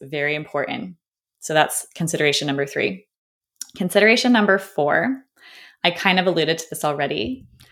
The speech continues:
but it is, I highly recommend doing a frozen embryo transfer rather than a fresh em-, embryo transfer if you can. There's a couple reasons why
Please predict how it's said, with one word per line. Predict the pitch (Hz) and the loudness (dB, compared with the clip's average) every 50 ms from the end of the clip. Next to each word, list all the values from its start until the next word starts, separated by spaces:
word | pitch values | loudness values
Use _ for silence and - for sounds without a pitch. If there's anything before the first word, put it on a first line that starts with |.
| - - _ _ _ - | -20 -20 _ _ _ -4
but | 185 170 | -2 0
it | 180 175 - | 0 0 -2
is, | 175 170 - - | -4 -8 -6 -2
I | 175 175 175 | 0 0 0
highly | 170 - - 170 170 180 196 202 | 0 0 0 0 0 2 0 0
recommend | 196 190 196 - 185 165 160 156 147 | -2 -2 -4 -4 -6 -6 -6 -8 -8
doing | 160 156 151 151 | -8 -6 -6 -6
a | 143 147 | -8 -8
frozen | - - - - 160 151 160 170 180 196 196 | -12 -14 -8 -4 -2 -2 0 0 -2 -4 -6
embryo | - - 156 156 156 165 160 160 151 | -6 -6 -6 -6 -4 -4 -2 -2 -2
transfer | 156 - - 156 147 147 165 - - - 226 254 311 311 - _ _ _ _ _ _ _ _ _ _ _ - | -2 -4 -6 -6 -6 -6 -8 -6 -4 -2 -2 -2 -2 -4 -10 _ _ _ _ _ _ _ _ _ _ _ -10
rather | 156 175 170 165 165 170 165 | -4 0 2 2 2 2 0
than | 165 160 151 147 | -2 -4 -6 -6
a | 147 | -8
fresh | - - - 151 147 - - - - - - - - - _ _ _ - | -10 -10 -6 -4 -2 -2 -2 -4 -4 -4 -4 -6 -10 -16 _ _ _ -8
em-, | 160 160 - - - 165 - - | -8 -8 -8 -10 -12 -12 -8 -6
embryo | 156 156 147 160 151 151 | -6 -4 0 0 0 0
transfer | 151 - 151 147 143 - - 147 143 | 0 -2 -6 -6 -6 -6 -4 -4 -4
if | 139 - 151 - - | -4 -4 -6 -6 -6
you | 147 143 143 143 135 - | -6 -4 -4 -4 -6 -8
can. | - - 143 143 - - 196 - _ _ - - _ _ - - - _ _ _ _ _ _ _ - | -6 -6 -6 -4 -6 -8 -10 -14 _ _ -20 -20 _ _ -20 -20 -20 _ _ _ _ _ _ _ 0
There's | 180 190 170 | 0 2 2
a | 196 | 0
couple | 190 - 202 202 214 220 208 | 0 -2 -2 0 0 -2 0
reasons | 175 160 160 156 170 165 165 165 165 151 | 0 -2 -2 -2 -2 -4 -4 -4 -6 -6
why | 151 147 147 147 143 147 151 147 151 170 165 - | -2 0 2 2 4 4 2 2 0 -2 -6 -12